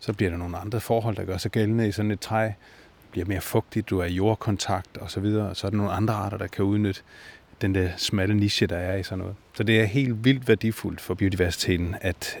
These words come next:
at der er dødt ved i alle mulige afskygninger i sådan et skovbillede som det her. Så kan du se, at der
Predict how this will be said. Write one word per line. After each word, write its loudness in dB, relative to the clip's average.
at -6
der 0
er 0
dødt 2
ved 0
i -6
alle -2
mulige 2
afskygninger -4
i -8
sådan -4
et -6
skovbillede -4
som -8
det -4
her. -6
Så 4
kan 6
du -2
se, 4
at -4
der 2